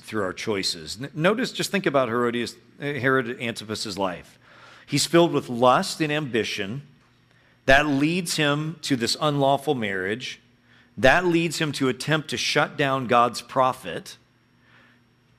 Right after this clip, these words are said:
In a moment of drunken revel-, revelry, that leads him to this foolish lust-based promise.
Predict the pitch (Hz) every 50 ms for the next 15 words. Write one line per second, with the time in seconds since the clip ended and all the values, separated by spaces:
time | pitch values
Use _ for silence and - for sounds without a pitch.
0 | _ - 156 147 147 147 143 147 160 180 185 180 151 117 104 123 151 160 156 -
1 | 160 139 120 113 135 147 156 147 156 127 117 120 123 123 123 151 262 127 117 147
2 | 170 147 151 135 120 117 117 120 120 117 107 131 143 165 196 170 143 143 147 151
3 | 139 - 151 135 - 127 113 117 110 - - - - - - 190 196 190 185 160
4 | 139 120 - - - 117 113 117 131 139 - - - 135 131 123 117 - - -
5 | - 113 107 98 95 95 95 104 - - - -